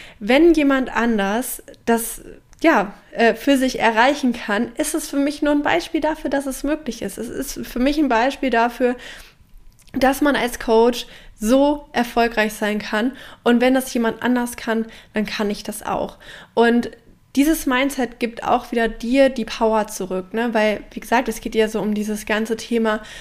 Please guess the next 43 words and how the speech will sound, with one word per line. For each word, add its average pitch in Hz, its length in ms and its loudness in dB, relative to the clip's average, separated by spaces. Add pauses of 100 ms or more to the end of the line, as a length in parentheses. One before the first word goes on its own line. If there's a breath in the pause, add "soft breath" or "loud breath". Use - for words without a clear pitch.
(140 loud breath)
auf - 160 -12
andere 214 260 0
Coaches, 220 560 0
Trainer 269 380 2
gucken, 240 380 -2
auch 190 100 -6
so - 140 -6
ein 220 40 -4
bisschen 214 240 -4
zu - 80 -10
sagen, 196 240 -4
"Oh, 240 200 2
das 220 180 -2
ist - 140 -10
irgendwie 220 260 -2
Konkurrenz." 233 720 0 (560 loud breath)
Ähm, 226 320 0 (800)
immer 320 320 8
wenn 285 200 4
du 277 100 2 (160)
andere 302 320 2
als 247 240 0
Konkurrenz 247 760 0
siehst 247 240 -2
oder 226 140 2
dich 226 140 0
mit - 180 -2
anderen 254 280 0
vergleichst, 226 600 -2 (140)
ziehst 294 440 -2
du 262 100 -2
dir 247 420 2
selber 233 480 2
die 208 180 -6
Energie 214 480 -4
ab 180 320 -4
und, 220 220 -4
und, 226 280 -4
und 226 200 -2
gibst - 320 -2
anderen 233 400 0
einen 208 340 -4
Wert. 190 360 -6